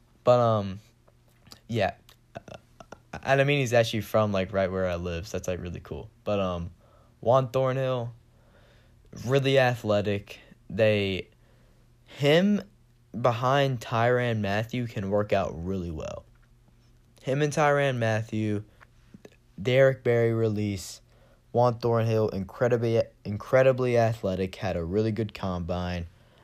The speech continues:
I, I, I'm actually really high on this kid. You can develop him into a beast. So that's a good pick. Good pick.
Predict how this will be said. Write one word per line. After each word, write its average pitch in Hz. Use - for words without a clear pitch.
I, 156
I, -
I'm 165
actually 170
really 135
high 127
on 123
this 117
kid. 107
You 113
can 117
develop 104
him 92
into 92
a 82
beast. -
So 92
that's 123
a 180
good 175
pick. -
Good 170
pick. -